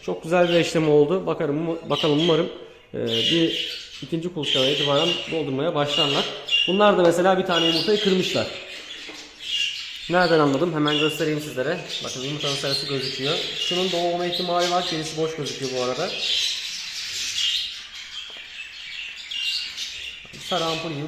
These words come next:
parlıyor. Boş, boş, boş, boş, boş, boş. Demek ki erkek bu işi <laughs> becerememiş. Bayağı bir yumurta yaptılar bu arada. Ee, sadece iki tanesi farklı yuvadan kaydırma.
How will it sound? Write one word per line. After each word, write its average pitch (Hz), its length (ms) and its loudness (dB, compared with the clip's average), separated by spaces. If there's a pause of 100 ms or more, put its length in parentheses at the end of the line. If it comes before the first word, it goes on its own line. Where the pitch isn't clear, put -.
parlıyor. 135 340 -4 (1200)
Boş, 139 180 -2 (680)
boş, 143 180 -2 (680)
boş, 135 200 0 (720)
boş, 135 200 -2 (500)
boş, 151 180 -4 (340)
boş. 123 140 -2 (680)
Demek 180 240 -2
ki 185 60 2
erkek 170 380 0
bu 156 100 -2
işi 156 300 -4 (100)
<laughs> 135 160 -10
becerememiş. 160 580 0
Bayağı 185 240 4
bir 190 60 0
yumurta 185 260 0
yaptılar 175 400 0
bu 147 60 0
arada. 156 300 0 (560)
Ee, 117 340 -2 (200)
sadece 175 300 2
iki - 220 -2
tanesi 170 420 0 (140)
farklı 135 260 0
yuvadan 127 240 0
kaydırma. 131 440 0